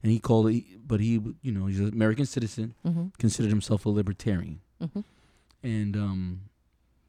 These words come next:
Speaker 1: we would have talks all the time. And when Trayvon Martin got shot, we would have talks about that. And I, and I said something to him once. He said, "Oh, that's not fair." I said, Jeff,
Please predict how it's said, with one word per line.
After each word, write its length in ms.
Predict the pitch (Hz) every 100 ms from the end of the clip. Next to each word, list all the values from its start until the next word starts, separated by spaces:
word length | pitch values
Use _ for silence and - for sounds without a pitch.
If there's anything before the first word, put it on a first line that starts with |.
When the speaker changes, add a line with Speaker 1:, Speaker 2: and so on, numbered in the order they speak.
| _ _ 156
Speaker 1:
we 140 | 123
would 160 | 143 123
have 220 | 120 104
talks 280 | - 101 -
all 140 | 98
the 80 | 92
time. 400 | - 92 92 95 - _ _ _ _ -
And 540 | 117 107 104 98 104 - -
when 160 | 117
Trayvon 420 | 104 131 120 120 117
Martin 340 | 123 131 117
got 200 | 101 101
shot, 340 | - 95 95 - _ -
we 180 | 107
would 160 | 101 101
have 180 | 101 90
talks 280 | 101 92 101
about 260 | 95 95
that. 220 | - 98 - _ _ _ _ _ _ _ _ -
And 180 | 110 110
I, 120 | 107
and 140 | 127 113
I 80 | 107
said 240 | - 123
something 480 | - 113 110 107 - _ _ _ _ -
to 140 | 131
him 80 | 110
once. 160 | 107 135
He 60 |
said, 100 | 160
"Oh, 40 | 180
that's 180 | 185 160
not 180 | 156 139
fair." 180 | 147
I 20 | 156
said, 200 | 180 151
Jeff, 360 | 180 170 -